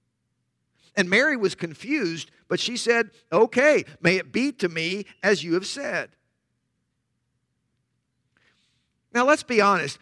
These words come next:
Like Mary, sometimes we are confused by the Holy Spirit. The New Testament says that God's Spirit lives in us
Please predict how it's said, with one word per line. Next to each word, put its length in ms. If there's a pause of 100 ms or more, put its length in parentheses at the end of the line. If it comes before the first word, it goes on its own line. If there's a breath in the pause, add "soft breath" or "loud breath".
Like 240
Mary, 380
sometimes 580
we 200
are 100
confused 800 (120)
by 120
the 100
Holy 220
Spirit. 480 (1800 soft breath)
The 80
New 180
Testament 580 (340 soft breath)
says 360
that 160 (1120)
God's 280
Spirit 440
lives 280
in 140
us 560